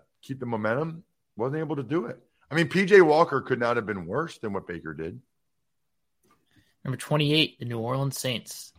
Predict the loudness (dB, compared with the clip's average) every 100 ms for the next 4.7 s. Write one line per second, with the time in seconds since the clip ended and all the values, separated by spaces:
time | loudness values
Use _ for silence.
0 | _ _ _ _ -20 _ _ _ _ _
1 | _ _ _ _ 2 4 10 12 12 12
2 | 10 8 6 0 -6 0 2 4 2 2
3 | 6 6 4 -6 -4 -4 0 0 0 -8
4 | _ -4 0 0 -4 -16 -18